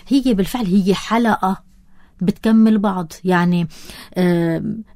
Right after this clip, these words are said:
حكمًا يمكن يكون في حلقة أضعف من غيرها،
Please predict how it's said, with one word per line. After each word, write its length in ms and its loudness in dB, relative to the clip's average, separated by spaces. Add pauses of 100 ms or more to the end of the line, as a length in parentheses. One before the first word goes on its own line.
(160)
حكمًا 420 0
يمكن 300 6
يكون 240 2
في 260 -2
حلقة 380 -2
أضعف 340 0
من 120 4
غيرها، 440 0